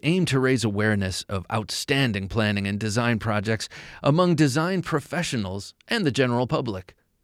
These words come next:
The Design Awards program is sponsored by the Board of Supervisors and administered by the Department of Planning and Development in cooperation with the Architectural Review Board and the Northern Virginia chapter of the American Institute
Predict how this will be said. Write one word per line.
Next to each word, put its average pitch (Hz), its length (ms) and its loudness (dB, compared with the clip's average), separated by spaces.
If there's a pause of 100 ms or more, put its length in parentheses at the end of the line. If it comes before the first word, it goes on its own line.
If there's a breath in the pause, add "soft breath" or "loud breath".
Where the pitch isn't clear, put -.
(300 soft breath)
The 127 100 0
Design 131 480 2
Awards 123 480 4
program 117 520 2
is 113 100 0
sponsored 156 600 0 (360 loud breath)
by 143 140 -2
the 143 100 0
Board 170 280 2
of 127 80 2
Supervisors 95 920 -4
and 156 140 2
administered 156 720 2
by 120 120 2
the 117 140 0
Department 143 480 -4
of 104 140 -8
Planning 139 480 -2
and 127 120 -2
Development 113 600 0 (300 loud breath)
in 175 140 0
cooperation 131 840 0
with 101 100 -2
the 104 160 -4
Architectural 131 720 0
Review 143 380 0
Board 101 400 -2 (340 loud breath)
and 143 140 0
the 143 80 2
Northern 175 480 0
Virginia 143 420 0
chapter 107 560 -2
of 107 240 -4
the 110 120 -2
American 131 460 0
Institute 104 760 -2